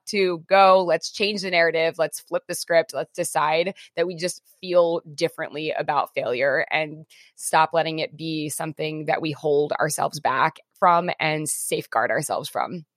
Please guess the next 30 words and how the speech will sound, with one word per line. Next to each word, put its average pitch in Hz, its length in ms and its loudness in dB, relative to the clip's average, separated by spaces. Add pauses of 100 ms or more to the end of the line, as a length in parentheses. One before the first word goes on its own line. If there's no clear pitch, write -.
(1200)
<sighs> - 80 2 (680)
Okay. 240 580 2 (720)
I 214 40 4
don't 233 120 2
know 247 140 8
how 185 440 6
Kobe 202 220 0
Bryant 170 380 6
and 165 260 4
basketball 170 480 6
turned 170 260 -2
into 160 380 -2
also 165 300 4
relationships, 165 680 -2
but, - 200 0
like, 170 200 4
here - 280 -10
we 170 120 -2
are. 240 360 4 (300)
<laughs> 247 80 0 (1000)
Um, 185 340 4
I 214 140 0
thank 214 260 -2
you 226 100 -2
guys 180 380 2
for 180 200 -4
being 180 380 -6
here, 165 340 2
for 170 120 -2
listening, 170 680 0